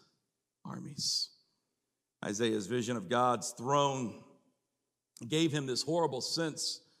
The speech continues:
of his own unworthiness. And it does the same for us this morning. The Lord's presence makes us aware of our sin.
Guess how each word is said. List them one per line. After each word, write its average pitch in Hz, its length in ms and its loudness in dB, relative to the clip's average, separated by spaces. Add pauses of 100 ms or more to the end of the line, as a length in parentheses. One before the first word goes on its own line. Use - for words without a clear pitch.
(460)
of 117 80 -2
his 120 160 -2
own 143 180 -2
unworthiness. 120 920 0 (1300)
And 147 80 -2
it 156 40 0
does 165 180 0
the 135 80 -4
same 117 280 -4
for 110 160 -4
us 107 160 -6
this 110 180 -4
morning. 110 320 -2 (1160)
The 151 60 -4
Lord's 151 220 2
presence 165 680 2
makes 147 260 -2
us 147 360 4
aware 156 720 8 (720)
of 113 80 -2
our 107 100 0
sin. 185 540 4